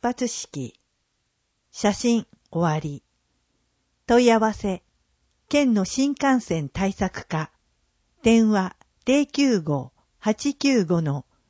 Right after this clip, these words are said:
二零六三。長崎県新幹線で検索。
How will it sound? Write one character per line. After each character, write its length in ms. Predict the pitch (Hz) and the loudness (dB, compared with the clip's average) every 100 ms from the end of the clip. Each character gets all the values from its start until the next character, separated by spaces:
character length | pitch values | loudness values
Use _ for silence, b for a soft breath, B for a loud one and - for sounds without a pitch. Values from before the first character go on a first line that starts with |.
| - | 0
二 260 | 247 285 | 2 2
零 260 | 269 262 190 | 2 2 2
六 280 | 160 - 170 | 0 -4 -8
三。 320 | - 156 110 _ _ _ _ _ _ _ | -6 -8 -8 _ _ _ _ _ _ _
長 280 | 196 226 277 | 0 2 2
崎 320 | 277 254 - | 0 -6 -8
県 280 | - 160 - _ _ | -6 -6 -8 _ _
新 300 | - 262 285 | -6 2 2
幹 320 | 285 285 247 | 4 2 2
線 320 | 202 185 170 | 0 -4 -2
で 260 | 151 143 143 _ _ _ _ | -4 -6 -10 _ _ _ _
検 280 | - 185 165 | -2 -2 -2
索。 440 | - 156 - 127 | -6 -8 -8 -12